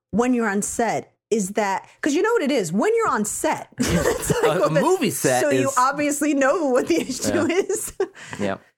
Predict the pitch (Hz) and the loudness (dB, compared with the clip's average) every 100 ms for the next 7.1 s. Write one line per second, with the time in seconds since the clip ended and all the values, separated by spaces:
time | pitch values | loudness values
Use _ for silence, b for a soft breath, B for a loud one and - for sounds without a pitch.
0 | - 98 294 208 185 - - - 359 349 | -6 -2 0 -2 -4 -8 -16 -4 0 0
1 | 311 285 247 262 - 320 277 240 208 196 | 0 -2 -2 -2 -4 -4 -2 0 0 -2
2 | - b _ _ _ _ - 240 247 214 | -4 b _ _ _ _ -2 0 -2 -8
3 | - - - _ _ - 196 226 262 240 | -14 -20 -20 _ _ -8 -2 0 0 0
4 | 226 - _ _ - - 196 190 180 175 | -4 -10 _ _ -8 -2 -2 0 0 0
5 | - 170 175 - - 180 175 165 165 - | 0 -2 -4 -6 -6 -4 -2 -2 -4 -4
6 | 170 160 170 165 170 165 202 - 160 185 | -6 -4 -4 -4 -4 -6 -8 -8 -8 -6
7 | 156 | -8